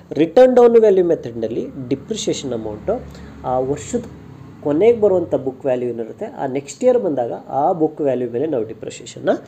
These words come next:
ತೆಗಿತಾ ಹೋಗ್ತೀವಿ. So ಹಾಗಾಗಿ ಇಲ್ಲಿ ನೈಂಟಿ ತೌಸಂಡ್ ಮೇಲೆ so ಟೆನ್ ಪರ್ಸೆಂಟ್ ಡಿಪ್ರಿಷಿಯೇಷನ್ ತೆಗೆದಾಗ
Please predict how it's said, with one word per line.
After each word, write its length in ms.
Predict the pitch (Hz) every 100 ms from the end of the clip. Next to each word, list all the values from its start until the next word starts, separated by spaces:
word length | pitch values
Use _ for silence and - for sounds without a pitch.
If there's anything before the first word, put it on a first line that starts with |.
| - -
ತೆಗಿತಾ 300 | - 107 -
ಹೋಗ್ತೀವಿ. 400 | - - - - - - - - - -
So 140 | 175 160
ಹಾಗಾಗಿ 340 | 160 220 370 - - - - - -
ಇಲ್ಲಿ 340 | 156 156 156 151 147 - - - - - - - 165
ನೈಂಟಿ 360 | 151 208 254
ತೌಸಂಡ್ 460 | 240 214 185 185 175
ಮೇಲೆ 200 | 156 156 202 - - -
so 180 | 139 -
ಟೆನ್ 220 | 135 131
ಪರ್ಸೆಂಟ್ 240 | 131 127
ಡಿಪ್ರಿಷಿಯೇಷನ್ 520 | 113 - - 135 120
ತೆಗೆದಾಗ 340 | 117 120 113